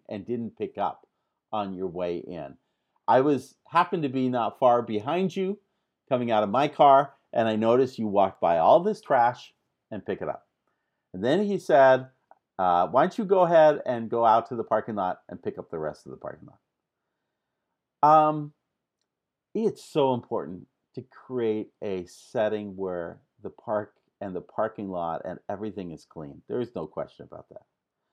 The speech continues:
But how do you get somebody to do that? There are better ways. If that G M had simply s-, said, as he was going through the parking lot, noticing this thing happen,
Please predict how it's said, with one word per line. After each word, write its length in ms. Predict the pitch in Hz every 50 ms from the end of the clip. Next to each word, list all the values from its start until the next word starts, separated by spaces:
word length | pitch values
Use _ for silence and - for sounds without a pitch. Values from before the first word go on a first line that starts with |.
| _ _ _ _ -
But 120 | 127 123
how 200 | 127 165 185 185
do 80 | 196 190
you 80 | 165
get 240 | 127 - 110 92 -
somebody 420 | - - 98 87 80 90 82 80 80 _
to 100 | - 73 69 _
do 320 | - 82 80 80 80 82 78 -
that? 280 | - - - - - _ _ _ _ _ _ _ _ _ _ _ _ _ _ _
There 100 | - 196
are 100 | 208 190
better 260 | 135 113 110 95 98 92
ways. 460 | 80 82 80 76 - - _ _ _ _ _ _ _ _ _ _ _ _ _ _ _ _ _ _ _ _ -
If 280 | 196 269 320 302 -
that 300 | - 160 147 139 120 117
G 280 | - 127 120 113 110 110
M 340 | 104 101 95 92 85 78 78 90
had 160 | 98 87 -
simply 380 | _ - 123 107 - 104 98
s-, 260 | 92 - _ _ _ _ _ _ _
said, 480 | _ _ - 113 101 98 95 95 98 - -
as 240 | 101 101 92 87 -
he 140 | - 135 131
was 180 | 127 123 104 95
going 340 | - 113 104 104 104 104
through 180 | 98 - 117 101
the 80 | 95 92
parking 340 | - - 98 98 - 107
lot, 180 | 90 85 80 80
noticing 500 | 85 87 95 110 131 151 151 - 151 135
this 180 | 120 117 113 _
thing 180 | 117 101 87
happen, 340 | 92 92 90 90 - -